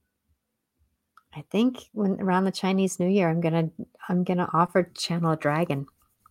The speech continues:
Ooh, wouldn't that be interesting? I've channeled them before. I love channeling dragons. Um,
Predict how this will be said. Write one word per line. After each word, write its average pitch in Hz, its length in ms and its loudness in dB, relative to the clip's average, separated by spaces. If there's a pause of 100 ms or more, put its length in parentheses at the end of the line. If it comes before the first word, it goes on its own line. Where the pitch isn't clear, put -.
(440)
Ooh, 226 240 8 (180)
wouldn't 202 320 4
that 180 140 4
be 147 120 2
interesting? 139 460 -2 (840)
I've - 120 -20
channeled 220 340 10
them 254 140 10
before. 254 340 12
I 160 120 10
love 156 380 6
channeling 147 440 0
dragons. 135 500 -4 (640)
Um, 190 560 8